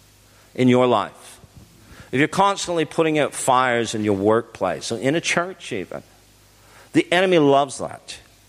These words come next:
because you're focused on things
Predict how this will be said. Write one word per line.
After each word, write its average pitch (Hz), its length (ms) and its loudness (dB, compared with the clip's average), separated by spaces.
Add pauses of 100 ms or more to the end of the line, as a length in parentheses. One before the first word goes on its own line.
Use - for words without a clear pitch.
(440)
because 160 340 4
you're 160 100 4
focused - 880 -4 (460)
on 117 280 0 (260)
things 123 640 -2